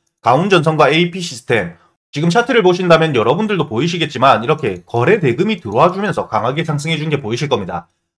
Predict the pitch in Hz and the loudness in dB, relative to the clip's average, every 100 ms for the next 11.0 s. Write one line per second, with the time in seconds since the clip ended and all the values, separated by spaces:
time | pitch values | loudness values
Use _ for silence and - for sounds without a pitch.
0 | - 127 180 214 220 208 180 175 170 160 | -2 0 2 2 2 0 2 2 2 2
1 | 147 143 101 - 226 233 240 196 135 - | 0 -2 -4 -8 -6 -4 -4 0 0 0
2 | 147 170 135 120 127 123 147 139 98 202 | 0 2 2 0 -4 -2 2 4 4 0
3 | 226 214 110 95 - 113 220 226 143 120 | 2 2 0 -4 -8 -2 0 2 0 0
4 | 139 131 - - 156 143 139 175 92 - | 0 0 0 -4 -6 -2 2 4 2 -4
5 | _ - 185 233 240 226 156 175 151 107 | _ -2 0 0 -4 -12 -8 -4 0 0
6 | 143 143 123 104 101 151 143 110 113 151 | -2 -2 -2 -2 -4 -2 -4 -6 -6 -4
7 | 110 90 101 180 170 214 214 262 254 135 | -4 -4 -10 -10 -6 -4 -4 -6 -2 -2
8 | - 90 - _ _ 120 123 196 220 226 | -2 -14 -16 _ _ -6 0 2 0 -2
9 | 214 143 143 147 208 175 - 180 170 127 | -2 -2 -2 -4 -4 -6 -2 -2 0 0
10 | 98 101 165 170 156 156 123 113 156 | -2 -2 2 2 2 -4 -4 0 -2